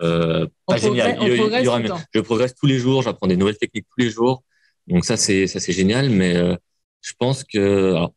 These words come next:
Speaker 1: faut se faire confiance encore une fois, mais quand on démarre, euh, confiance, euh, zéro.
Speaker 2: Ouais.
Speaker 1: Donc, euh, je pense que ce qui m'a aidé, c'est le, euh, les réseaux sociaux malgré tout. Alors, on
Speaker 2: Ouais.
Speaker 1: était vraiment au tout départ, donc, euh, il y avait pas une grande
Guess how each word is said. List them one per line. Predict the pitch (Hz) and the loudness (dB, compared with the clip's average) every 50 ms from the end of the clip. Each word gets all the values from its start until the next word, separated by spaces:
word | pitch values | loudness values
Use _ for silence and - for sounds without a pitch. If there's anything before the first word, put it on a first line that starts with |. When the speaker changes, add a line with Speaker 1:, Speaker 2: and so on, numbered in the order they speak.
| _ _ | _ _
Speaker 1:
faut | - - 131 | -10 -8 -6
se | 123 - | -4 -4
faire | 131 - | -4 -4
confiance | - 120 107 - 117 110 - | -2 -4 -2 -2 -2 -2 -2
encore | 110 90 107 101 | -4 -4 -2 -4
une | 95 | -4
fois, | - - 113 98 | -2 -2 -2 -2
mais | 90 82 | -2 -2
quand | - 101 - - | -4 -6 -2 0
on | |
démarre, | 104 101 95 98 98 98 95 92 90 _ _ _ _ _ _ _ _ _ _ _ 87 | 0 0 0 0 -2 -2 -4 -4 -8 _ _ _ _ _ _ _ _ _ _ _ -16
euh, | 85 80 78 78 80 80 80 80 80 80 80 78 _ | -16 -14 -14 -14 -14 -12 -12 -12 -12 -14 -16 -20 _
confiance, | - - 76 - 92 87 82 - - | -16 -14 -8 -6 -4 -4 -4 -4 -6
euh, | - - 78 78 78 | -8 -6 -6 -8 -6
zéro. | - 92 82 80 107 147 - - | -2 -2 0 0 0 0 0 0
Speaker 2:
Ouais. | 190 185 180 175 202 - - _ _ - | 0 0 0 -2 -2 -4 -8 _ _ -2
Speaker 1:
Donc, | 101 98 98 - - - | 0 0 0 0 0 -2
euh, | - - 98 98 98 95 | 0 0 2 2 2 0
je | 92 - - | 0 -2 -4
pense | - 123 123 - | -4 -4 -4 -4
que | - - 90 | -4 -4 -4
ce | 85 - _ | -4 -4 _
qui | - 117 | 0 2
m'a | 113 113 | 2 2
aidé, | 113 110 113 120 123 127 | 2 0 0 0 0 -2
c'est | 123 - - 95 92 | -4 -4 -2 0 2
le, | 90 90 90 90 87 87 87 90 90 90 87 90 87 _ _ _ _ _ _ _ _ _ _ - - - | 2 2 2 2 2 2 2 2 2 0 -2 -4 -6 _ _ _ _ _ _ _ _ _ _ -20 -16 -10
euh, | 85 87 87 | -8 -4 -2
les | 87 92 107 | 0 0 0
réseaux | 117 123 117 127 | 0 0 -2 -2
sociaux | 127 - 107 - 123 | -4 -4 -8 -4 -2
malgré | 117 110 101 92 98 92 | -2 -2 0 0 -2 -4
tout. | - - 107 120 139 131 - | -2 0 0 0 0 -2 -2
Alors, | 180 92 98 | -2 0 2
on | 101 | 0
Speaker 2:
Ouais. | 107 | 0
Speaker 1:
était | - - | 0 0
vraiment | 113 120 135 147 151 | 0 0 2 2 0
au | |
tout | 151 - | 0 0
départ, | 139 131 123 - 123 113 113 110 101 | -2 -2 -2 -2 -2 -2 -2 -2 -2
donc, | 92 90 90 90 - | 0 -2 -2 -2 -2
euh, | 92 92 | -2 0
il | 90 | 0
y | 87 | 0
avait | 85 85 | 0 -2
pas | - 107 | -2 -2
une | 104 101 | 0 -2
grande | 95 98 107 104 104 | -2 -4 -8 -12 -12